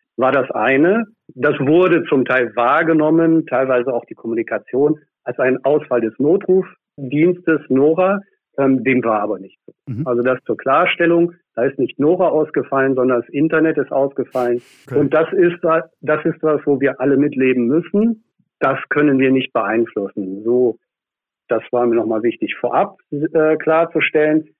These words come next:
Speaker 1: Ja, der Staat, wir haben die App aus dem Store genommen, weil die Anzahl der Registrierungen extrem hoch war, höher als erwartet. Und um den Betrieb des Notrufs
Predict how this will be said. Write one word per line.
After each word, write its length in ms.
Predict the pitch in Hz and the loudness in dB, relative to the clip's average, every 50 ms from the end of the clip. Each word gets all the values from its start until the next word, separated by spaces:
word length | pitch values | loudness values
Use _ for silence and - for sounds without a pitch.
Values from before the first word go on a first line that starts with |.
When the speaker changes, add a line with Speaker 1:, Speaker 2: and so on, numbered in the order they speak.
| _ _ _ - | _ _ _ -4
Speaker 1:
Ja, 360 | 117 127 127 139 175 214 208 | -2 0 2 4 4 4 2
der 160 | 165 139 131 | 2 2 0
Staat, 640 | 131 - - - 139 139 151 170 190 208 208 208 - - _ _ _ - | 0 -2 -2 0 2 2 2 2 2 0 -2 -4 -8 -20 _ _ _ -4
wir 100 | 113 123 | -2 0
haben 220 | 135 143 151 143 | 0 2 0 0
die 160 | 123 127 123 - | -2 -4 -4 -4
App 160 | 151 147 - - | -4 -4 -2 -2
aus 160 | 123 123 - - | -2 -2 -2 -4
dem 180 | - 113 113 107 | -4 -4 -4 -4
Store 380 | - _ - 143 143 160 185 185 | -6 _ -2 0 2 2 4 4
genommen, 580 | 185 175 175 170 180 180 180 175 175 175 170 - - 117 | 4 4 4 4 4 4 4 4 4 2 0 -2 -6 -4
weil 300 | 123 123 127 135 135 123 | -2 0 0 2 0 0
die 280 | 127 131 135 139 135 _ _ _ _ - | 0 -2 -2 -2 -4 _ _ _ _ -6
Anzahl 380 | - 139 151 147 - 156 151 147 | -2 -2 -2 0 0 0 2 2
der 140 | 156 151 | 2 2
Registrierungen 920 | 156 156 143 160 147 - - - 170 175 202 196 143 139 131 123 120 117 - | 2 2 0 0 -4 -4 -6 -2 0 2 2 2 2 2 2 2 0 -2 -4
extrem 580 | 127 123 - - - - 139 151 165 165 156 | -8 -8 -8 -10 -4 -2 0 2 2 2 2
hoch 300 | 117 135 147 165 190 - _ - | 2 0 0 0 -2 -4 _ -4
war, 260 | 160 165 170 165 139 | -2 0 0 -2 -2
höher 320 | 143 151 160 160 151 - | 0 0 2 2 2 0
als 160 | 127 127 123 | -2 -6 -6
erwartet. 640 | - 123 113 107 117 123 147 185 190 190 190 196 190 - _ _ _ _ _ _ _ _ _ _ _ _ | -6 -10 -6 -4 -2 0 0 -2 0 0 -2 -2 -2 -6 _ _ _ _ _ _ _ _ _ _ _ _
Und 480 | - 143 147 147 143 143 143 143 131 - - _ _ - | 0 2 2 4 4 4 4 2 0 -2 -10 _ _ -2
um 180 | 160 147 151 | 0 2 2
den 160 | 131 135 131 | 2 2 0
Betrieb 440 | 123 123 117 - - 160 160 160 - | 0 -2 -4 -4 -4 -2 -2 -4 -2
des 140 | - 131 - - | -4 -4 -2 0
Notrufs 520 | 147 139 151 156 151 151 110 110 107 - | 0 2 2 2 0 0 -2 -4 -4 -6